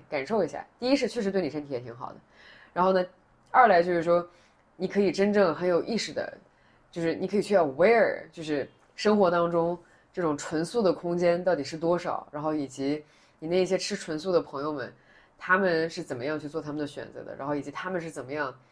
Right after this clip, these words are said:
就是经历了一个思考的过程，最后来到了这样的一个结论的。我觉得这都还是挺，挺值得去探索一下的。然后最重要的一点就是，呃，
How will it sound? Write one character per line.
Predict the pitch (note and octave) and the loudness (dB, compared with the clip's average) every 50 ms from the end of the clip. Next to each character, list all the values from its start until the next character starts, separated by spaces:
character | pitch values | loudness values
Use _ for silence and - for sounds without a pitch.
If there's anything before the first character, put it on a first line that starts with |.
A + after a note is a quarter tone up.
| _ _ _ _ _ _ _ _ - | _ _ _ _ _ _ _ _ -10
就 | - D#3+ | -8 -6
是 | D#3 | -6
经 | D3+ - G#3 G#3+ G#3+ | -2 0 2 4 4
历 | G#3 F#3 | 4 4
了 | D#3+ | 2
一 | D#3 D3+ | 2 0
个 | E3+ | -2
思 | E3+ - - | -4 -6 -6
考 | - D#3+ C3+ | -6 -4 -4
的 | C3+ | -4
过 | C#3 D#3 D3+ | -4 -4 -4
程， | C#3+ C#3+ C3 | -6 -8 -10
最 | C3 D3 | -12 -10
后 | C#3+ D3 | -8 -6
来 | C#3 B2+ - C3+ | -4 -4 -2 -2
到 | D#3 E3 | 0 0
了 | D#3+ C#3+ A#2+ A#2+ - _ - - - _ _ _ _ _ _ _ _ _ | 2 0 0 -2 -6 _ -20 -20 -20 _ _ _ _ _ _ _ _ _
这 | - F3+ | -2 0
样 | D#3+ D3 | 0 0
的 | C#3 C#3 | 0 -2
一 | C3+ | -4
个 | D3+ D3 | -4 -4
结 | - D3+ A#2+ | -4 -4 -4
论 | B2 D#3 E3 D3+ C#3 | -2 0 -2 -2 -4
的。 | - - - | -8 -16 -18
我 | - D3 | -16 -14
觉 | D3 | -12
得 | D3 | -12
这 | D#3 D3+ | -10 -8
都 | D#3 D#3 | -8 -8
还 | D3+ D3+ D3 | -8 -8 -10
是 | C#3+ C#3+ | -12 -12
挺， | - - C#3+ B2+ B2+ B2 - - | -14 -16 -16 -16 -16 -18 -20 -20
挺 | - D3 C#3 | -18 -16 -16
值 | C3 D3 | -14 -10
得 | C#3+ D#3 C#3+ C#3+ | -8 -6 -6 -6
去 | C#3+ - D3+ C#3+ C3+ C3 B2 B2+ - _ _ _ _ _ _ _ _ _ _ _ _ _ | -8 -10 -10 -8 -8 -8 -8 -12 -18 _ _ _ _ _ _ _ _ _ _ _ _ _
探 | - F#3 E3 | -6 -6 -4
索 | D3 D3 C3+ | -4 -4 -6
一 | B2+ C#3 | -8 -8
下 | D3+ - | -10 -10
的。 | D3+ D3+ | -8 -6
然 | D#3 D#3 | -2 0
后 | F3+ F#3+ | 0 0
最 | - - E4 D4 | 2 4 4 4
重 | A3+ A#3 G#3+ | 6 6 6
要 | G#3 G3 | 6 4
的 | F#3 F#3+ | 4 2
一 | |
点 | E3+ C#3+ B2+ | 0 -2 -2
就 | C3+ D3 C#3+ | -2 -4 -4
是， | C#3+ C#3 B2+ C3 - _ _ - - - - - _ _ _ | -4 -4 -8 -8 -10 _ _ -20 -20 -20 -20 -20 _ _ _
呃， | - C#3+ C3+ A#2+ A2+ - - | -10 -8 -6 -6 -6 -8 -10